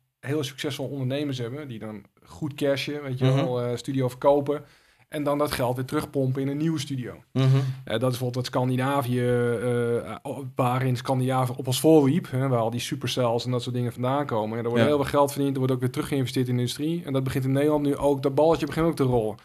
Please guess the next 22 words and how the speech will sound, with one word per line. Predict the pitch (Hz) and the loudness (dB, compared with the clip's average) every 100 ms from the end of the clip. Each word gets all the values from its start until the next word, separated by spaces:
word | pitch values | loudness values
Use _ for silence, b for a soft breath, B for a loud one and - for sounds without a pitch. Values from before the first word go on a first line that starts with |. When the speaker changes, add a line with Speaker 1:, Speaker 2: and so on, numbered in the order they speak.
| b b - | b b -6
Speaker 1:
Dus | |
die | 135 | -2
Speaker 2:
Ja. | 131 | 2
Speaker 1:
sneeuwbal, | 123 156 165 156 160 175 175 - _ _ _ _ - | 6 8 8 10 8 6 2 -8 _ _ _ _ -4
denk | 139 131 | -2 -2
ik, | 131 | -6
als | 131 | -4
je | |
kijkt | - 143 | 2 2
naar | 143 | 4
de | 143 | 2
Nederlandse | 143 139 | 2 0
industrie, | 131 151 151 | 0 0 0
wordt | 147 | 2
het | 143 | 0
wel | - | -2
s-, | - _ _ | -6 _ _
steeds | - 165 151 | 0 4 4
sneller, | - 165 170 156 | 4 2 4 4
steeds | 160 151 | 4 2
groter. | - 143 123 104 - _ | 4 4 4 0 -10 _
Speaker 2:
Oké. | 165 170 117 | -4 2 2